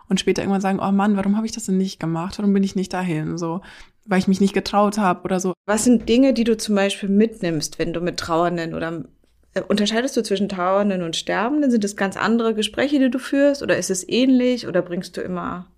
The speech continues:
Speaker 2: ein Räucherstäbchen mit oder nicht? Oder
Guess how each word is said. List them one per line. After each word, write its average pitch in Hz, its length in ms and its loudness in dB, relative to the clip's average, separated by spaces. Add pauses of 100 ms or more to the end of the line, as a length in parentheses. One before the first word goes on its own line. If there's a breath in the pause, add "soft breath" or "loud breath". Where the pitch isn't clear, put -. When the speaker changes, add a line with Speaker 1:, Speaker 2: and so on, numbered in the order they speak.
(800 loud breath)
Speaker 2:
ein 180 40 -4
Räucherstäbchen 202 720 -2
mit 196 240 -2
oder 165 160 -2
nicht? 226 420 0
Oder 165 480 -6